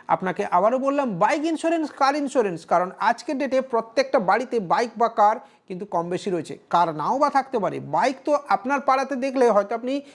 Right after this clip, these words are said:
পাঁচটা সাতটা বাইক বা স্কুটি দেখতে পাবেন। তো বন্ধু, ওই বাইকের কার ইন্স-, বাইকের যে ইন্স্যুরেন্স, সেটাও তো করতে হয় কোথাও না কোথাও।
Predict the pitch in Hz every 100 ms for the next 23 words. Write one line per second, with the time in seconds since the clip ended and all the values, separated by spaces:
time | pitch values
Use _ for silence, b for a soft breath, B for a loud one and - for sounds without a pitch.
0 | B - 240 - 311 285 277 262 196 240
1 | 220 233 208 214 196 208 208 B - 151
2 | 196 196 175 135 117 - _ _ - 170
3 | 262 311 330 302 B - 226 202 233 294
4 | 320 - 226 254 269 - 180 175 226 269
5 | 233 226 220 220 262 247 220 - 202 254
6 | 254 247 202 202 233 208 156 180 175 165
7 | 160 151 139 117